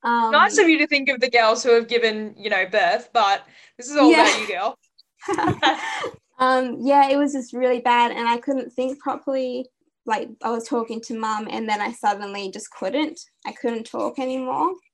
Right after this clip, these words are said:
Speaker 1: And that was very scary, as you can imagine. Um,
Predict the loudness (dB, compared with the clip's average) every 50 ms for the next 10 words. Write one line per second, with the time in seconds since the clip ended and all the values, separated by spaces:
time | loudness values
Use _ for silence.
0 | _ _ _ _ _ _ -8 -2 2 4 4 6 6 4 4 4 2 2 0 0
1 | 0 -2 -6 -6 -4 -2 -2 -2 -2 -4 -6 -6 -6 -8 -10 -12 _ _ _ _
2 | _ _ _ _ -4 -4 -4 -4 -4 -8 -10 -8 -6 -6 -6 -6 -4 -4 -4 -4
3 | -6 -8 -8 -8 -6 -6 -8 -8 -10 -10 -8 -6 -4 -4 -4 -4 -6 -6 -8 -8
4 | -10 -12 -14